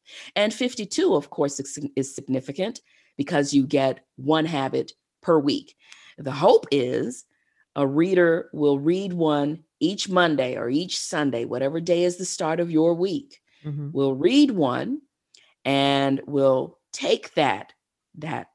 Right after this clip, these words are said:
Speaker 1: practice or that strategy I provide and work on it throughout the week. Be very cognizant of putting that in place.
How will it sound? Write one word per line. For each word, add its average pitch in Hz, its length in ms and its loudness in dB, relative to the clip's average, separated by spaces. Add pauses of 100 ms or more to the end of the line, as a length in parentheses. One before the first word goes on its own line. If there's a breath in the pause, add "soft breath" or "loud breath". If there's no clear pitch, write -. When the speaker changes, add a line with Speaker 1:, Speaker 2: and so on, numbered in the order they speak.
(180)
Speaker 1:
practice 151 760 -4
or 117 140 -8
that 117 260 -12
strategy 160 720 0
I 120 140 -4
provide 127 680 -8 (600 soft breath)
and 160 240 0
work 185 260 6
on 160 200 2
it 143 80 -2
throughout 131 420 0
the 110 80 -8
week. 120 320 -4
Be 127 140 -4
very 156 380 2
cognizant 160 1000 -4 (560)
of 131 460 0
putting 202 380 0
that 139 260 -2
in 131 160 -2
place. - 640 -6